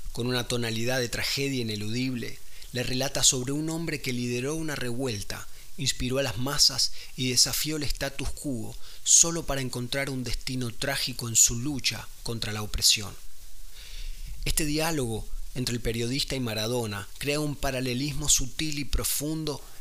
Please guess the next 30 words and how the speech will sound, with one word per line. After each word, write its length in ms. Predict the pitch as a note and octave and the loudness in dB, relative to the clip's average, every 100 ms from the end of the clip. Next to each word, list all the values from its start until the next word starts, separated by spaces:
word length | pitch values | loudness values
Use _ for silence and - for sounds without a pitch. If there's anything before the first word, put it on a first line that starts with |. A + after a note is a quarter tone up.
| - | -6
entre 260 | B2+ B2 C3+ | -4 -2 0
dos 160 | D#3 | 0
figuras 460 | - C#3+ C#3 D3 A2+ | 0 0 -2 -2 0
de 140 | B2 | 0
épocas 340 | C3+ C3+ - A2+ | 0 0 0 -2
diferentes, 840 | A2+ - B2 C#3 G2+ - - - - - - - | -2 -2 0 -2 -2 -4 0 0 0 -4 -2 -2
entre 260 | A#2+ B2 A#2 | 0 -2 -2
la 140 | A#2+ | 0
lucha 360 | C#3 C#3+ D3 C3 | 0 2 2 2
de 60 | |
un 140 | C3+ B2 | 0 0
líder 280 | C#3 C#3 | 0 0
olvidado 680 | A#2+ A2 A2+ B2 C3+ C3+ C3+ - - - | -2 -2 -2 0 0 0 0 -2 -4 -2
y 80 | |
la 160 | B2 A#2+ | -2 0
pasión 460 | A#2+ - D3 D3 D3 | 2 4 4 0 0
incendiaria 880 | C3 - A2+ A#2+ C3+ C#3 G#2+ G2+ | 4 4 4 -2 0 0 -2 -4
que 120 | G2 A2 | -4 -4
Maradona, 720 | G#2+ G#2+ A#2 B2 G#2 G2+ - - - - - - | -4 -4 -2 -2 -2 -6 -8 -8 -8 -6 -6 -2
en 120 | B2 | 6
su 160 | - A#2 | 6 6
manera 380 | G#2+ A#2+ A#2+ A2 | 0 0 0 0
única, 560 | B2+ B2+ A#2 - G#2+ - - - B2+ | 0 0 -2 -4 -6 -8 -8 -8 0
despertó 520 | B2 - A#2+ - C#3+ | 2 2 0 -2 0
en 100 | C#3 | 0
el 80 | - | -2
corazón 480 | A#2+ G#2 - B2 | -2 2 2 4
de 100 | A#2+ | 0
los 120 | A2 A2 | -2 -2
napolitanos. 920 | G#2+ A2 G#2 G#2 G2+ F2 F2+ - | -2 -2 -2 -4 -4 -4 -2 -2